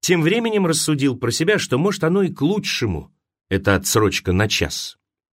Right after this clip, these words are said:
До сих пор все его мысли были заняты предстоящим рейсом, и он вообще не думал о Гвен и ее беременности. Но сейчас, за кофе и сигаретами, они продолжат начатый разговор, и, быть может, удастся поднять вопрос об аборте.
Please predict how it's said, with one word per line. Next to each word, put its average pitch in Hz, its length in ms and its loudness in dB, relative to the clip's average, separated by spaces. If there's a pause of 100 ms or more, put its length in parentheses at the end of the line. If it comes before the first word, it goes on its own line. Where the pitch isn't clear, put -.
(160)
До 160 200 2
сих 175 300 -2
пор 226 300 2
все 156 340 0
его 143 220 2
мысли 170 580 0 (420)
были 202 280 2
заняты 190 440 0
предстоящим 151 840 0
рейсом, 147 560 -4 (200)
и 120 80 0
он 143 120 2
вообще 147 300 0
не 160 100 0
думал 101 260 0
о 98 60 0
Гвен 131 300 0
и 117 140 -8
ее 110 240 0
беременности. 92 800 -2 (260)
Но 107 120 0
сейчас, 123 760 -2 (280)
за 98 240 0
кофе 175 380 0
и 127 200 -2
сигаретами, 120 840 0 (300)
они 190 240 0
продолжат 170 580 2
начатый 139 460 0
разговор, 143 640 2
и, 202 180 -2
быть 165 260 -2
может, 175 340 0
удастся 147 600 0
поднять 110 460 0
вопрос 113 380 -2
об 127 160 -2
аборте. 85 680 0